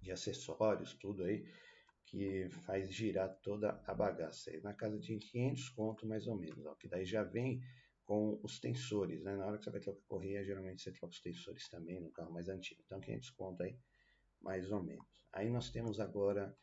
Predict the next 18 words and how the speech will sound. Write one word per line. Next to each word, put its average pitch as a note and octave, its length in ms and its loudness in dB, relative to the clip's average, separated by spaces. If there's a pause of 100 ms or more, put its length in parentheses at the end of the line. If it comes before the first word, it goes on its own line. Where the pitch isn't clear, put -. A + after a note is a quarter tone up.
(800)
aí G2+ 240 4
os G2 340 0
amortecedores A#2 1400 2
aí, D2 240 -6 (160)
né? G2 100 -4
O G2+ 60 -6
kit A#2+ 480 0 (160)
dos G2+ 220 -8
quatro B2 380 0
amortecedores F#2 1000 -2
aí A#2+ 240 0 (540)
vai F#2 160 0
variar F2+ 420 4
aí F#2 160 2
na F2 100 -2
casa F2+ 280 -4
de F2 180 -6
mil F#2+ 500 2